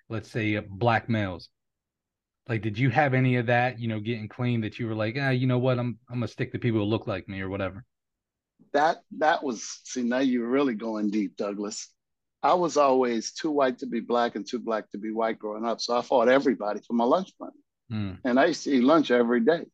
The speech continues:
Speaker 2: I wasn't a fat kid, but I ate lunch every day 'cause I wasn't giving up. You hear me?
Speaker 1: Right,
Speaker 2: I wasn't
Speaker 1: right.
Speaker 2: giving it up.
Speaker 1: <laughs>
Speaker 2: Now, now, I don't know how that transitioned from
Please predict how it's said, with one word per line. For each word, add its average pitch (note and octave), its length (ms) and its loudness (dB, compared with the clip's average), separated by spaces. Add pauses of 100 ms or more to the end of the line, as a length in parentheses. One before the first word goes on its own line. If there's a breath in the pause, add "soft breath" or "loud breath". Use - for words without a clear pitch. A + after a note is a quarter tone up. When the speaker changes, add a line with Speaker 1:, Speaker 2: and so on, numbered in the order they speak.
Speaker 2:
I A#2+ 80 2
wasn't C3+ 340 4
a G#2+ 60 -2
fat D#3 300 4
kid, A2 300 -2
but G#2+ 120 -2
I D3+ 160 6
ate A#2 140 4
lunch C3 240 2
every G#2 240 0
day C#3 200 2
'cause G#2+ 180 -6
I C3+ 80 6
wasn't A#2 380 2
giving C#3+ 240 0
up. A2+ 160 -2 (420 loud breath)
You C#3 120 8
hear G3 300 6
me? G3+ 60 -4 (100)
Speaker 1:
Right, A2 180 -4
Speaker 2:
I C#3+ 60 6
wasn't D3 340 6
Speaker 1:
right. C3 80 8
Speaker 2:
giving B2 240 6
it D3 80 6
up. F3 240 6 (160)
Speaker 1:
<laughs> - 500 -16
Speaker 2:
Now, D#3 380 6 (220)
now, D#3 380 4 (920)
I C#3+ 140 4
don't B3 200 4
know F3+ 180 8
how F3 340 4
that D#3 240 6
transitioned D3+ 800 2 (800)
from C#3 640 4